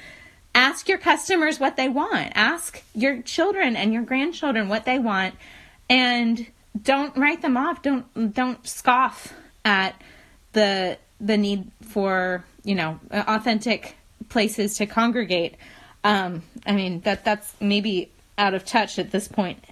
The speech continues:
um, but I think that that's probably an important thing for us to keep in mind as we, uh, are working in this economy post covid nineteen is, like, we should probably,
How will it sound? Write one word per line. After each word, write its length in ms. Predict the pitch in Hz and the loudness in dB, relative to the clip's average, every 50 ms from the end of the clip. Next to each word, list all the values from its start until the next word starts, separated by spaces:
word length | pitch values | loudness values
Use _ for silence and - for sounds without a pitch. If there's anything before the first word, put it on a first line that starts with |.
| - | -4
um, 300 | - 190 180 175 165 165 - | -2 0 0 0 -2 -4 0
but 160 | - 180 175 | 2 2 2
I 120 | - 190 190 | 2 0 -2
think 300 | 151 - 202 202 202 - | -2 -2 -2 -2 -2 0
that 300 | 208 180 170 - - _ - - - - - - - - - _ _ _ - | 0 0 0 -2 -6 _ -20 -20 -20 -20 -20 -20 -20 -20 -20 _ _ _ -10
that's 360 | 208 208 214 196 196 - - | 0 2 2 2 2 -2 -10
probably 520 | - - 247 247 254 294 226 240 247 254 | -8 0 2 2 2 2 0 0 0 0
an 120 | 226 196 196 | 2 0 0
important 440 | 190 202 - - 226 202 202 202 | -2 -2 -2 -2 -2 0 -2 -2
thing 200 | - 214 196 190 | 0 0 -2 -2
for 240 | 180 175 - 190 190 | -4 -2 -2 0 0
us 380 | 180 - - 170 175 - - - | 0 0 0 -2 -2 -4 -8 -10
to 200 | - - - 185 | -8 -4 -4 -4
keep 300 | 185 - - 214 208 208 | -4 -2 -2 -2 -2 -2
in 100 | 190 180 | -4 -4
mind 480 | 175 180 175 165 165 147 165 165 - - - | -2 0 0 0 -2 -2 -6 -8 -10 -10 -2
as 320 | - 180 170 170 170 - - | 0 0 0 0 -4 -8 -8
we, 540 | 165 175 175 170 170 170 160 165 175 175 170 - - _ - _ _ - | -6 -4 -2 -2 -2 -2 -4 -4 -6 -6 -10 -14 -20 _ -20 _ _ 0
uh, 240 | 208 196 180 170 165 | 2 2 2 2 0
are 140 | - 180 180 | -2 -4 -2
working 440 | 170 185 190 190 - 180 175 170 165 | 0 -2 -2 -2 -2 -4 -4 -4 -6
in 220 | - - 160 160 | -6 -4 -6 -4
this 260 | 156 151 151 160 - - | -2 -2 -4 -4 -4 -8
economy 720 | 156 - - 190 180 180 180 160 160 160 151 151 156 156 - - - - - - - - - - _ _ | -8 -6 -4 -4 -2 -2 -4 -4 -4 -6 -6 -6 -8 -10 -14 -20 -20 -20 -20 -20 -20 -20 -20 -20 _ _
post 500 | - - 214 196 190 190 - - - - - | -4 0 0 0 0 -2 -4 -10 -16 -18 -12
covid 420 | - - 190 185 170 175 165 160 | -4 -2 -2 0 0 -2 -2 0
nineteen 640 | 180 160 151 139 - - - 349 370 247 185 170 180 | -2 -4 -4 -6 -8 -4 -2 -2 0 0 -2 -2 -4
is, 240 | 165 165 165 156 - | -4 -6 -6 -6 -4
like, 320 | 165 160 160 156 - - - - - | -2 -2 -2 -2 -6 -10 -20 -12 -4
we 160 | 190 294 415 | -2 -2 -2
should 220 | - - 440 - | -2 -2 -6 -4
probably, 760 | - 359 349 349 349 277 302 302 294 285 262 254 254 247 226 | 0 0 0 0 0 0 -2 -2 0 0 2 2 0 0 -2